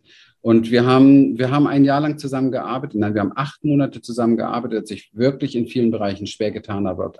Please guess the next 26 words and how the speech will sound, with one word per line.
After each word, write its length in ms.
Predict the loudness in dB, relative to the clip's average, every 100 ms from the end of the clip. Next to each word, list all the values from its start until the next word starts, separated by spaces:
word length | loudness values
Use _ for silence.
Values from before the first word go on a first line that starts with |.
| -6
all 180 | 0 0
diese 260 | 0 -2
Dinge 240 | 0 0 -2
gelernt. 420 | -4 -2 0 -2
Und 60 |
dann 100 | -2
gab's 240 | -2 -2 -2
irgendwann 320 | -2 0 2
mal 60 | 0
einen 100 | 0
Punkt, 260 | -4 -4
wo 40 | -6
ich 80 | -12
gesagt 320 | -8 -8 -8
habe, 120 | -10
"Malika, 320 | -8 -6 -4
jetzt 240 | -2 -4 -6
ist 140 | -8
der 80 | -8
Punkt 320 | -4 -6 -4
da, 160 | -6 -4
du 120 | -4
hast 240 | -6 -8
im 60 | -8
Grunde 220 | -2 0
genommen 420 | 2 4 2 -2